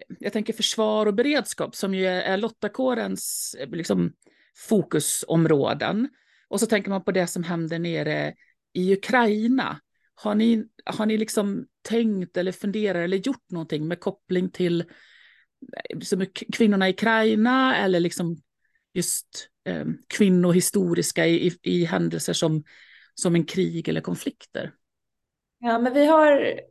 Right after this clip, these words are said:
Speaker 2: lyft, eh, kvinnor och krig och konflikt lite som en del av, eh, en del av andra stora programpunkter som vi har en hej då,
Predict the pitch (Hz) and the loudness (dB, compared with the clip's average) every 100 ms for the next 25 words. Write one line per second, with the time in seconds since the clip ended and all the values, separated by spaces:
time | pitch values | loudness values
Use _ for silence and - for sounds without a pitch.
0 | _ _ 226 220 220 - 208 190 185 180 | _ _ -2 -2 -2 -2 2 6 4 2
1 | - - 196 180 175 175 170 170 160 - | -2 -4 -2 -2 -2 -2 -4 -4 -6 -8
2 | _ _ _ - 175 165 170 - - - | _ _ _ -10 -6 -6 -8 -14 -20 -20
3 | _ _ _ _ 208 202 208 - 180 170 | _ _ _ _ 4 4 4 2 2 2
4 | 180 185 196 185 185 180 165 160 160 165 | -4 -2 -2 2 2 2 0 -2 -4 -6
5 | 165 - - - - 62 64 62 - 170 | -6 -4 -4 -4 -2 -4 -4 -8 -12 -16
6 | - _ _ _ _ _ _ 180 180 180 | -20 _ _ _ _ _ _ -6 -2 0
7 | 175 185 190 185 175 - 180 160 160 165 | 0 -2 -2 -4 -4 -6 -4 -2 -2 -4
8 | 165 160 202 196 180 175 - 165 170 165 | -6 -6 -4 -4 -4 -6 -6 -6 -4 -4
9 | 165 160 165 175 220 214 208 220 185 | -6 -8 -10 -2 2 2 4 2 2